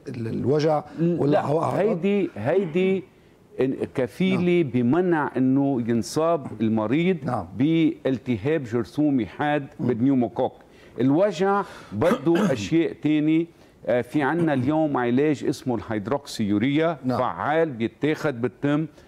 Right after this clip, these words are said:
Speaker 2: وهيدا الضمان بغطيه بلبنان، ووزارة الصحة مشكورة بتأمنه.
Speaker 1: نعم، نعم.
Speaker 2: إيه، في علاجات تانية جديدة، ولح-، ولحدية من عشرين سنة هيدا العلاج الوحيد. كان، <coughs> كان في علاجات،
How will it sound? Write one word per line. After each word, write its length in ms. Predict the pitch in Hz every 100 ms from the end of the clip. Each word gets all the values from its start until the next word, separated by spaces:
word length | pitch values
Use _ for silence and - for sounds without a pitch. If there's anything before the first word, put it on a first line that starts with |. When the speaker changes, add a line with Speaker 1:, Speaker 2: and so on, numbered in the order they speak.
| - -
Speaker 2:
وهيدا 760 | 127 123 170 151 160 160 147
الضمان 520 | 113 98 117 131 156 151
بغطيه 500 | 139 131 - 156 151
بلبنان، 540 | 131 117 127 147 139
ووزارة 460 | 120 117 127 143 -
الصحة 440 | 120 - 156 - 127
مشكورة 540 | 113 - - 147 127
بتأمنه. 600 | 104 104 - 127 95 82 -
Speaker 1:
نعم، 220 | 123 95 80 -
نعم. 80 | 98
Speaker 2:
إيه، 120 | 110 - - -
في 300 | - 196 226
علاجات 640 | 180 170 151 117 156 175 -
تانية 340 | 160 175 160 127
جديدة، 440 | 110 143 165 107
ولح-، 400 | 117 117 120 -
ولحدية 640 | 131 139 - 139 202 190 143
من 160 | 147 143
عشرين 340 | 135 - 170
سنة 360 | - 175 147 160
هيدا 180 | 151
العلاج 500 | 143 127 127 147 120
الوحيد. 460 | 120 104 98 135 - - - - - - - -
كان، 260 | 160 302 262 107
<coughs> 180 | 90 -
كان 220 | 175 208
في 200 | - 175
علاجات، 640 | 143 151 147 110 156 180